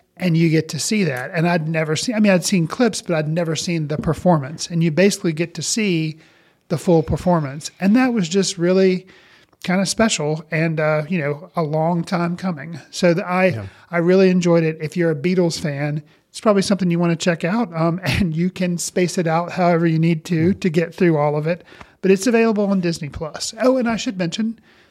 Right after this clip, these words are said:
Speaker 1: the director, somebody people may be familiar with, Mister Peter Jackson.
Speaker 2: Yes.
Speaker 1: So he usually did, you know, Hobbit films, Lord of the Rings films.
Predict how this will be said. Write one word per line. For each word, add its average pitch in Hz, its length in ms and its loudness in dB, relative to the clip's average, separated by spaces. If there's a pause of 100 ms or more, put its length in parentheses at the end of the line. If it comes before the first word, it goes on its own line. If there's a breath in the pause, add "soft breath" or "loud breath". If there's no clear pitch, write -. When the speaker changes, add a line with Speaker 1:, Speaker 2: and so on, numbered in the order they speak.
(140 soft breath)
Speaker 1:
the 190 100 -2
director, 185 540 2
somebody 170 480 0
people 165 320 0
may 147 160 2
be 151 120 2
familiar 208 300 2
with, 214 240 0
Mister 196 280 -2
Peter 185 240 -4
Jackson. 175 580 -4 (120)
Speaker 2:
Yes. 98 300 -10
Speaker 1:
So 160 160 -2
he 160 80 0
usually 170 260 4
did, 160 380 0
you 165 100 -2
know, 147 140 -4
Hobbit 160 440 0
films, 160 400 -2
Lord 160 160 0
of 160 40 0
the 156 80 -2
Rings 160 280 -2
films. 160 400 -6